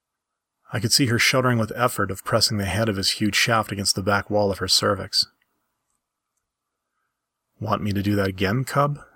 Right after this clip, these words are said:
I asked. <sighs> "No, my lord," he replied, breathing hard.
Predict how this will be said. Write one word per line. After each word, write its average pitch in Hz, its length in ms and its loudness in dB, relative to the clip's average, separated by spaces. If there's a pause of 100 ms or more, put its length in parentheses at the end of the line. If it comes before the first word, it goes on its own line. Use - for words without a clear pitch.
I 131 120 0
asked. 151 360 -2 (1200)
<sighs> - 1160 -18
"No, 147 380 4 (300)
my 123 140 4
lord," 120 400 2 (600)
he 113 120 -2
replied, 98 500 0
breathing 104 280 0
hard. 98 360 -2